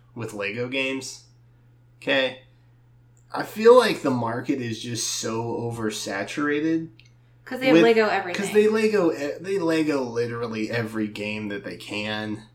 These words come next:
Speaker 1: except Pokemon at this point. But I don't
Speaker 2: But
Speaker 1: know,
Speaker 2: in the form of,
Speaker 1: man.
Speaker 2: like, Harry Potter, I don't think any of the other Harry Potter video games, if there were other ones, really were ever as popular as the Lego Harry Potter video games.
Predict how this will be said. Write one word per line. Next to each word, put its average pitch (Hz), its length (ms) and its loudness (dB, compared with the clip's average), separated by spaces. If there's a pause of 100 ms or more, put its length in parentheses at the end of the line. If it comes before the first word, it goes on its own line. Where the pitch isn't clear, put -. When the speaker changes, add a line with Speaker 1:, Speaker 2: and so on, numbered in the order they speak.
(300)
Speaker 1:
except - 280 -8
Pokemon 110 680 -4 (640)
at 104 120 -8
this 110 160 -4
point. 110 420 -8 (1500)
But 123 420 2 (400)
I - 260 -6
don't 92 100 -10
Speaker 2:
But 277 240 0
Speaker 1:
know, 269 60 -2
Speaker 2:
in 277 80 -4
the 294 160 -4
form 349 200 4
of, 339 80 2
Speaker 1:
man. 320 60 -4
Speaker 2:
like, 247 200 0
Harry 208 340 -2
Potter, 180 500 -2
I 202 120 -4
don't 233 260 -4
think 214 380 -4
any 196 360 -8
of 196 100 -6
the 185 180 -4
other 185 240 -4
Harry 180 260 -6
Potter 175 300 -8
video 175 300 -6
games, 190 340 -10
if 190 120 -14
there 170 160 -10
were 180 220 -6
other 240 220 -4
ones, 285 400 -6 (340)
really 220 300 4
were 208 180 -2
ever 190 300 -4
as 180 120 -8
popular 175 520 -6
as 151 320 -8
the 156 100 -8
Lego 151 480 -8
Harry - 280 -10
Potter - 340 -14
video - 280 -12
games. 95 520 -20